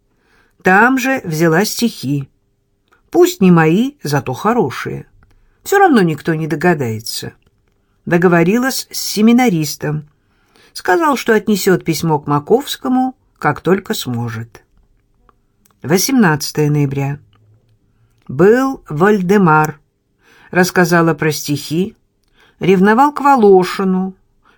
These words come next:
к Маковскому, к семинаристу. Грозился застрелить меня и утопиться сам. Ужасно его боюсь.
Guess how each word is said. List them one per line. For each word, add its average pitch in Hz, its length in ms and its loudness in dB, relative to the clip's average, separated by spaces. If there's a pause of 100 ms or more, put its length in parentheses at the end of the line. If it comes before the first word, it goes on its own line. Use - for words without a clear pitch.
к - 80 -4
Маковскому, 185 1000 2
к - 100 -12
семинаристу. 196 1000 -2 (560)
Грозился 220 720 0
застрелить 196 840 -2
меня 262 420 -2
и 170 100 0
утопиться 160 680 -6
сам. 113 440 -10 (840)
Ужасно 190 560 0
его 196 260 4
боюсь. 160 680 -2